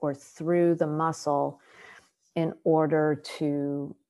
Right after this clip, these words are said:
stimulate blood flow and qi directly into the muscle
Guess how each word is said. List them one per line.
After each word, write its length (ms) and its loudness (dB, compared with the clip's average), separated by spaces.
stimulate 1040 -2
blood 320 2
flow 640 0
and 220 -8
qi 720 -2
directly 800 0
into 440 -4
the 80 -2
muscle 500 -4